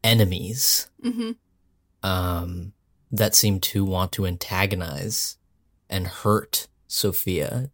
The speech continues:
Speaker 1: to an ultimate end.
Speaker 2: Yeah, I was stung by two wasps yesterday.
Speaker 1: One to the arm, one to the finger, and Sophia's finger is swollen.
Speaker 2: Yeah, it's unfortunate, so bear with us today.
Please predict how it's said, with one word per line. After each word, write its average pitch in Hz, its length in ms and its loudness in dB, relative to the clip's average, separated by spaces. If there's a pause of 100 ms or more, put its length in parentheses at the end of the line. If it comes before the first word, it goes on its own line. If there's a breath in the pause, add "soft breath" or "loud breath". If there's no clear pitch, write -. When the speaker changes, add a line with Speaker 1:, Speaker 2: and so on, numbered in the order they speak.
Speaker 1:
to - 140 0
an 95 100 0
ultimate 95 480 -4
end. 98 380 -6 (1500)
Speaker 2:
Yeah, 214 160 -6 (280)
I 247 180 2
was 240 240 6 (120)
stung 233 240 4
by 214 140 4
two - 180 -2
wasps - 580 0
yesterday. - 520 -8 (360)
Speaker 1:
One 165 340 10
to 165 100 8
the 160 120 8
arm, 123 460 6
one 104 240 4
to - 100 -6
the 95 80 -2
finger, - 680 -8
and 98 120 -4
Sophia's 113 600 4
finger 101 680 6
is 101 160 4
swollen. 101 880 8 (640)
Speaker 2:
Yeah, 226 240 -8 (160)
it's 240 160 -2
unfortunate, 208 640 -4
so 214 320 0 (100)
bear 233 160 6
with 208 140 2
us 208 100 0
today. 160 480 -4